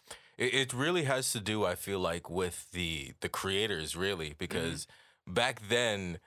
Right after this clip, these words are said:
Speaker 1: young black Hollywood were doing their best to, like, put those images out there, but something happened to, to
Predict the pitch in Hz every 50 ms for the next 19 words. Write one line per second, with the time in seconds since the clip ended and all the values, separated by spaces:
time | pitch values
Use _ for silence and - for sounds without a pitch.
0 | _ _ _ _ _ _ _ _ _ _ _ - - 117 101 123 123 123 123 113
1 | 92 107 107 104 101 - - 117 113 110 107 104 95 87 92 90 87 78 92 92
2 | 80 78 104 101 92 87 87 90 90 82 104 101 101 98 - - - 95 87 85
3 | 82 85 82 - - - 98 - - 92 90 87 78 87 85 80 82 78 73 95
4 | 92 90 - - - 82 78 78 78 76 85 80 78 - - - - - 117 123
5 | 135 123 - 131 110 101 92 107 117 120 - 104 95 82 80 - - 90 82 80
6 | 76 73 71 64 - - - - 90 80 73 71 65 58